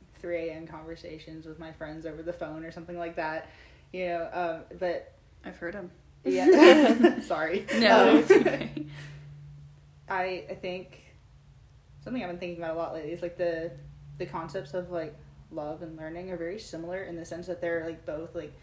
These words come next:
Speaker 1: very, like, spontaneous, collaborative activities, but they also do require a certain level of, like, dedication and, like, kind of a shared foundation. And so that's, I really, really love being in college because of that, because I've been able to, like, be in these classrooms and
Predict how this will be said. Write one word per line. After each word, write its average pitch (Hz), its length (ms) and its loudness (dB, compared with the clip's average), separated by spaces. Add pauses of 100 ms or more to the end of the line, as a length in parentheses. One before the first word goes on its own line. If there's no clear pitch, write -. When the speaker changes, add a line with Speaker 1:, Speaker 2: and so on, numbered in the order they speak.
(180)
Speaker 1:
very, 165 200 -8
like, 170 120 -10
spontaneous, 165 640 -14
collaborative 170 640 -6
activities, 170 500 -8
but 175 120 -10
they 180 120 -2
also 165 300 -8
do 160 180 -10
require 165 460 -10
a 156 40 -14
certain 165 300 -14
level 156 240 -14
of, 147 100 -16 (260)
like, 156 180 -14
dedication 160 680 -12
and, 156 200 -14
like, - 200 -20
kind 170 140 -14
of 160 80 -16
a 160 40 -14
shared 160 420 -12 (460)
foundation. 165 600 -8
And 170 160 -12
so 175 100 -2
that's, 175 240 -8
I 190 60 -4
really, 208 520 -4 (200)
really 208 360 0
love 165 280 -2
being 165 240 -4
in 165 120 -10
college 147 340 -6
because 151 320 -12
of 185 80 -10
that, 202 180 -10
because 180 200 -12
I've 170 120 -4
been 165 80 -10
able 170 220 -6
to, 180 100 -10
like, 156 180 -8
be 165 140 -6
in 165 60 -8
these 165 200 -12 (520)
classrooms 208 720 -6
and 165 420 -8